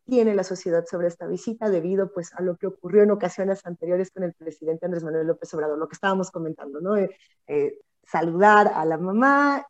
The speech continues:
generar todo un pleito. Eh, el presidente sostuvo en la conferencia matutina que se habría priorizado el, el bienestar del pueblo al haber soltado al hijo de Chapo Guzmán, ¿no? Hizo este recordatorio esta mañana de decir, a ver, eh,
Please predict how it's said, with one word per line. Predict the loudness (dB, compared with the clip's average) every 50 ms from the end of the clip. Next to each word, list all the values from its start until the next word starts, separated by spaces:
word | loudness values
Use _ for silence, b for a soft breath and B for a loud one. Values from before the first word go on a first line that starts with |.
| _ _
generar | -6 -4 -2 0 2 4 6 8 8 8 6 6 4
todo | 4 4 4 4 4
un | 2 0 0
pleito. | 2 4 4 4 4 2 2 6 6 8 8 8 6 4 B B B B B 0
Eh, | 4 6 6 8 8 8 6 4 2 -2
el | -2 -2 0
presidente | 2 2 2 2 4 6 8 8 8 8 8 6 8 8 8 6 2 -6 _ _ _ _ _
sostuvo | _ _ -2 -2 -2 -2 -2 0 0 2 4 6 4
en | 4
la | 2 0 -4
conferencia | -6 -8 -8 -8 -8 -8 -6 -6 -8
matutina | -10 -10 -10 -14 -18 -16 -12 -8 -8 -6 -6 -6
que | -6 -8 -8
se | -4 -2
habría | -2 0 0 2 2 4 2 2 0 0
priorizado | 0 2 2 0 0 -4 0 0 0 0 0 -4 -10 _ _ _ _ _ -10
el, | -6 -4 -2 -2 0
el | -2 -2
bienestar | 0 0 -2 -2 -4 -6 -6 -4 -4 -2
del | -2 -2 -4
pueblo | -4 -4 -4 -2 -2 0 0
al | 0
haber | 0 0 -2 -2 -4
soltado | -4 -6 -8 -6 -4 -2 -2
al | -2 -2 -4
hijo | -6 -4 -4
de | -6 -4
Chapo | -4 -8 -10 -8 -6 -6
Guzmán, | -6 -6 -8 -12 -18 -14
¿no? | -10 -6 -2 0
Hizo | 0 -2 -2 0 0 0 0 0 -2 _ _ _ _ _ _ _ _ _ -6
este | -4 -4 -4 -2 -2 0
recordatorio | 0 0 0 0 0 0 0 -4 -2 -4 -2 0 -2
esta | -2 -4 -4
mañana | -6 -4 -4 -4 -4 -2 -2 -2
de | -4 -4
decir, | -6 -6 -4 -2 2
a | 2
ver, | 2 2 2 -2 B B _ _ _
eh, | -2 0 0 0 -2